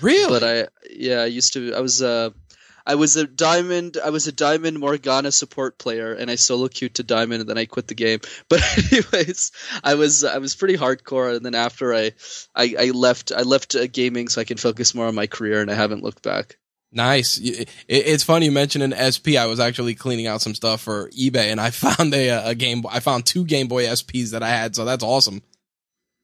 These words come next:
Speaker 2: Wow, that's awesome. I think I lost one. I haven't s-, I haven't played one on, like, ten years.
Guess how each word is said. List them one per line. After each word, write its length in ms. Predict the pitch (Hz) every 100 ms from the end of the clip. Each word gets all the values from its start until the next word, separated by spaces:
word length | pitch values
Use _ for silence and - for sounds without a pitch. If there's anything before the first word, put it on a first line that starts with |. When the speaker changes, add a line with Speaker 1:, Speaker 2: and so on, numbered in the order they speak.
| _ _ -
Speaker 2:
Wow, 220 | 120 117
that's 160 | 117 -
awesome. 240 | 120 120
I 60 | 123
think 160 | 277 285
I 20 |
lost 400 | 120 107 - -
one. 140 | 98
I 20 |
haven't 200 | 131 143
s-, 140 | - -
I 60 |
haven't 220 | 135 131 117
played 260 | 120 117
one 220 | 110 104
on, 180 | - -
like, 260 | - 110 _
ten 240 | - 117 110
years. 480 | 113 110 - -